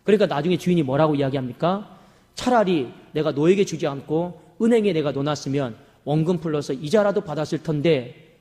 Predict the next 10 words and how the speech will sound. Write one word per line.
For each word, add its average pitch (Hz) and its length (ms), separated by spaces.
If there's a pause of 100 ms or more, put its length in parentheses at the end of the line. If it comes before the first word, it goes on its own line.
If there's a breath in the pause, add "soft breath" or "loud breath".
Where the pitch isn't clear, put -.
(160)
너 160 100
지금 185 180
나하고 156 380
뭐 131 240
하자라는 196 360
거냐?" 143 460 (440 soft breath)
지금 185 180
이것은 180 260
어떤 139 280
마음입니까? 151 760